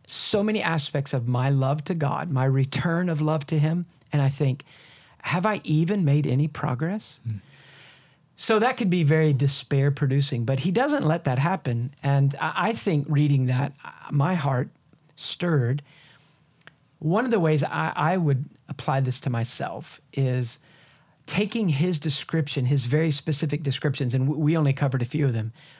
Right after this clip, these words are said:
Speaker 1: When he describes love to God, why not use that list as a prayer list? "God, please don't let me be satisfied today without this expression of love to you. Like,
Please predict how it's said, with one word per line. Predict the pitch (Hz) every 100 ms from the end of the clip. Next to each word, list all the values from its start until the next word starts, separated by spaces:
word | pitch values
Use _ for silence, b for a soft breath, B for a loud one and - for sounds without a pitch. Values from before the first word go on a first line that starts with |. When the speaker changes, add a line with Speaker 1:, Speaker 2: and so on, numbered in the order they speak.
| B B B -
Speaker 1:
When | 139
he | 165
describes | 208 202 - 147 131
love | 135 131
to | -
God, | 127 110 135 190 - b b b b
why | 156 202
not | 226 - -
use | 143 165 156
that | 143 -
list | 135 147 - - -
as | 135 127
a |
prayer | 139 202 214
list? | 160 - - -
"God, | - 131 151 175 - _ _ _ _ -
please | - 180 190
don't | 196 180
let | 165
me | 165 139
be | 135
satisfied | 120 131 123 120 - - - 139 - B B B B
today | - 131 123 - - 76 b b -
without | 143 151 143
this | 131 117 123 160 143 - - _
expression | - - - - - 123
of | -
love | 143 -
to | -
you. | 117
Like, | -